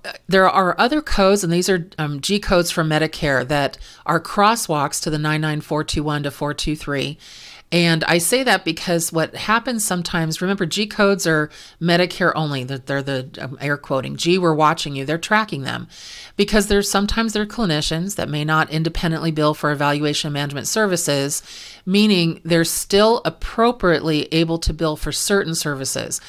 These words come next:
So physical therapist, occupational therapist, speech language pathologist, clinical psychologist, not R Ns, not medical assistants, L V Ns, L P Ns. You know, you, you know what the scope of practice is for certain providers. And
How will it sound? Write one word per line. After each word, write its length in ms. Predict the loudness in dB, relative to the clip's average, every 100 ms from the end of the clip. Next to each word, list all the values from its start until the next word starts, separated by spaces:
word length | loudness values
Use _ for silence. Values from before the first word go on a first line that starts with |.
| -18 -12
So 200 | -2 -2
physical 520 | 0 0 0 2 0
therapist, 600 | 2 2 2 2 -2 -2 -2
occupational 680 | -2 -2 -4 -2 -2 -2 -4
therapist, 500 | -2 -2 0 -2 -2
speech 320 | -4 -4 -4
language 520 | -2 0 0 0 0
pathologist, 800 | -4 -2 0 0 -2 -2 -2 -6 -12 -20 -16
clinical 380 | 0 0 4 2
psychologist, 800 | 2 0 0 0 2 0 -2 -6 -16 -12
not 260 | -2 2 4
R 220 | 6 4
Ns, 260 | 4 0 0
not 220 | 0 0
medical 320 | 0 0 2
assistants, 580 | 2 2 0 0 -4 -2
L 120 | -2 0
V 240 | 0 0
Ns, 140 | 0
L 160 | -2 -4
P 180 | -2 -4
Ns. 240 | -4 -8 -12 -18 -20 -6
You 140 | -2
know, 120 | -2
you, 180 | 2 0
you 180 | 2 2
know 300 | 4 4 4
what 300 | 2 2 0
the 80 | 0
scope 340 | 0 2 2
of 140 | -2 -2
practice 440 | 0 2 0 -4
is 180 | -4 -4
for 160 | -6 -6
certain 320 | -4 -4 -6
providers. 600 | -8 -4 -2 -2 -4 -4
And 220 | -8 -10